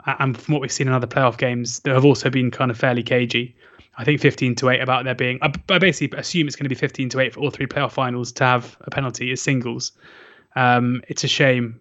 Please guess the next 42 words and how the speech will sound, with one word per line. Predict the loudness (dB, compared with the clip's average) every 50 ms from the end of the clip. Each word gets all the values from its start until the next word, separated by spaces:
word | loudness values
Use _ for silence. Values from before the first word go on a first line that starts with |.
| _ -6
Uh, | -4 -2 -2 0 0 0 2
you | 4 4
might | 4 4 4
be | 4 4
able | 4 2 0
to | -2 -2
get, | -2 0 0 -2 -2 _ _ _ _ _ _ -4
get | -4 -4 -4
the | -4 -4
Trixie | -4 -4 -4 -4 -6 -4 -2
on | -2 -2
and | -2
get | -2 -4
the | -6 -4
treble | -2 0 0 0 0 -2
on, | -2 -2 -4 -8 -12 _ _ -8
uh, | -6 -4 -4 -4
on | -4 -4
Saturday | -4 -4 -4 -4 -4 -2 -2 0
morning | 2 2 2 0 0 -2 -6 -6 -4
when, | -4 -2 -2
when | 0 0
we, | 0 0 0 0
when | 0 2
we | 2 4
know | 4 4 2 2
who's | 2 2 2
in | 2 0 0 0
the, | 2 2 2 4 2
uh, | 2
the | 2 0 -2
League | -2 -2 -2 -2
Two | -2 0 0
one, | 0 -2 -4 -6 -10 _ -20 -20 -20 -20 _ _ _ _ -6
because, | -6 0 2 4 4 6 4 4 4
um, | 2 2 2 0 -2 -4 -6 -10 _ _ _ _ _ _ _ _ 0
I | 2 2 4
reckon | 2 0 -2 -4 -4
there'll | -4 -4
be | -2 -4 -4
at | -4
least, | -2 0 0 2 2 2 0 -2 -4 -8 -8 -8 -8 -12 -14